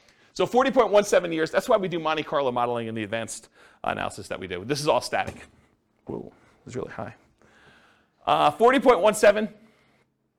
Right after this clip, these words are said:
So here's some other of the buy and hold numbers, um,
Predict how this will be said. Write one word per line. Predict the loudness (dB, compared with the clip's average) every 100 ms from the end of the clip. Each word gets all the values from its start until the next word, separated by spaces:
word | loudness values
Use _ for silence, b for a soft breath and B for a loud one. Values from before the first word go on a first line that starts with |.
| _ -2
So | 4 4 4 -6
here's | -4 2 2
some | 0 0 2
other | 2 2
of | 0
the |
buy | 2 2
and | 2
hold | 2 2
numbers, | 4 4 4 2
um, | 2 2